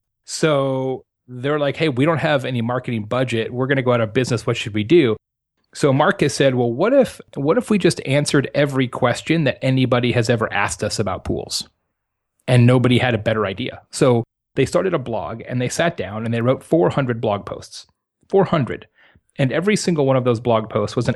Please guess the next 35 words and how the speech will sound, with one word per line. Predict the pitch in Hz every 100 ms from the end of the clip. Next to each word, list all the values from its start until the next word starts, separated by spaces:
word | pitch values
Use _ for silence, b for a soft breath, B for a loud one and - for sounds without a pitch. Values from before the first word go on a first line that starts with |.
| -
answer | 143 151 147
to | -
a | 123
question | - 120 - 127
that | 113 -
somebody | 123 113
had | 117 117
actually | 98 98 - 120 113
asked | 104 120 -
them | 123 107
about | 107 98
their | -
business. | 175 262 - - - - _ _ _ _ _
And | 143 156
now | 175
they | 185
have | 135 147 131
over | 127 135 127
a |
thousand | 127 135 143 143 123
blog | 107 90 98
posts, | 95 117 -
and | 123
the |
company | - 135 135
has | 123
become | 127 - 127
an |
enormous | 120 123 127 143 175 127
success. | - 107 - - - - - _ _ _
And | - 147
it's | 139 -
just | - 202 -
because | 175 156 131
they | 147